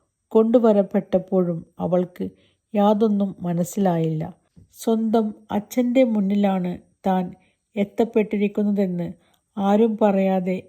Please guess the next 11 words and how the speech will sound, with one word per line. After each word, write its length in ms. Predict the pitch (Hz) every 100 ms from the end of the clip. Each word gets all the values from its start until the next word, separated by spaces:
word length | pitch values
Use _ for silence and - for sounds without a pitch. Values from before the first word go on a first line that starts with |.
| -
എങ്ങനെ 500 | 190 190 202 214 185
അറിയാൻ? 460 | 170 165 165 170 160 _ _ _ _ _ _ _ _ 247
രുക്മിണിക്കു 640 | 240 240 254 269 285 302
ചെയ്ത 360 | 302 240 214 226
ഉപകാരം 760 | 208 175 190 202 190 175 170 - _ _ _ -
ഹേമയ്ക്കു 640 | 196 202 214 208 - 190 -
വലിയ 460 | 175 190 202 220 240
ആപത്തായാണ് 920 | - 175 185 190 196 185 180 170 170 - -
കലാശിച്ചത്. 760 | 165 160 165 - 170 165 156 - _ _ _ _ _ -
സന്ധ്യ 420 | - 226 233 277
മയങ്ങി 580 | 247 202 180 185 190